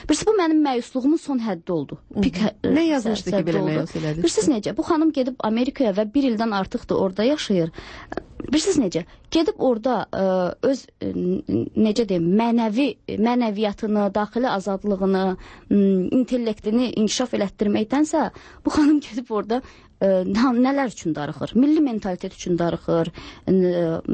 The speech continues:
Speaker 1: valideynlərin, valideynlərin öz övladlarını özündən asılı saxlamağından ötürü darıxır. Bir, bir sözlə də, kölə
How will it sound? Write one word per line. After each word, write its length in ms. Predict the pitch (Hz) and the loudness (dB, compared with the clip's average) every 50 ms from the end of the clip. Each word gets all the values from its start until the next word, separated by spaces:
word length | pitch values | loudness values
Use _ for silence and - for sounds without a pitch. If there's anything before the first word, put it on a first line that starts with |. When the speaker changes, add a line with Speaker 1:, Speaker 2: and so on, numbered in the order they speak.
| 180 170 | -2 0
Speaker 1:
valideynlərin, 880 | 180 220 233 226 208 202 226 226 226 220 214 226 214 208 226 240 262 - | 0 0 0 0 -2 0 -2 0 0 0 0 0 -2 0 0 0 -2 -2
valideynlərin 680 | - 202 220 208 202 202 226 220 214 214 214 226 254 226 | -2 -4 -2 -2 -2 -2 -2 -2 0 -2 -2 -2 -2 -2
öz 140 | 220 208 214 | -2 -2 0
övladlarını 800 | 208 190 196 202 190 185 180 190 180 180 170 180 196 214 208 - | -2 -2 -2 -2 -2 -2 -2 -2 -2 -2 0 0 0 -2 -2 -2
özündən 420 | - 185 175 190 190 190 196 202 | -2 -2 0 2 2 2 2 0
asılı 440 | 170 175 - - 190 190 190 208 202 - | -2 -2 -4 -2 0 0 2 2 0 -2
saxlamağından 760 | - - 196 - - 185 175 180 175 165 165 165 175 180 175 | -2 -4 -4 -2 0 0 2 2 0 0 2 2 2 2 2
ötürü 300 | 170 160 - 170 - - | 0 -2 -4 -8 -4 -2
darıxır. 480 | 160 156 151 156 - - 165 165 160 - - - - - - | -2 -2 -2 -4 -2 0 0 0 0 -2 -8 -14 -18 -12 -2
Bir, 400 | - 214 240 226 - 302 311 302 - | 0 0 0 2 2 0 0 0 0
bir 220 | 254 285 359 349 | 0 0 2 0
sözlə 320 | - - 226 190 185 160 151 | 2 0 -2 0 -2 -2 -2
də, 140 | 220 269 311 - - - - - _ | -2 -4 -4 -8 -18 -20 -20 -20 _
kölə 400 | - - - 320 302 294 311 320 | -8 -2 0 2 4 4 4 2